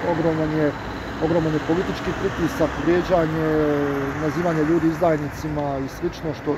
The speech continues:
što, što naravno nije normalno, jer, e, ja, ja uporno ponavljam, kad god me neko pita, jedini izdajnici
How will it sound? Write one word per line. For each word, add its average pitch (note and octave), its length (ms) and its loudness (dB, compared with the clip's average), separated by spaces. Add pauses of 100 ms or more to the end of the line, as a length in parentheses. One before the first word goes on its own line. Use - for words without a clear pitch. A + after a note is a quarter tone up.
što, D3 180 -2 (100)
što - 140 -6
naravno C#3+ 440 2
nije D3 140 0
normalno, D3+ 500 0 (560)
jer, C#3+ 200 2
e, C#3+ 280 4
ja, D3+ 140 6 (200)
ja D3+ 40 4
uporno D3 480 0
ponavljam, D3+ 440 0
kad C#3 100 -4
god D3 160 0
me D3+ 60 -4
neko D3+ 300 -4
pita, D3+ 380 4 (180)
jedini D3+ 300 2
izdajnici D3 600 0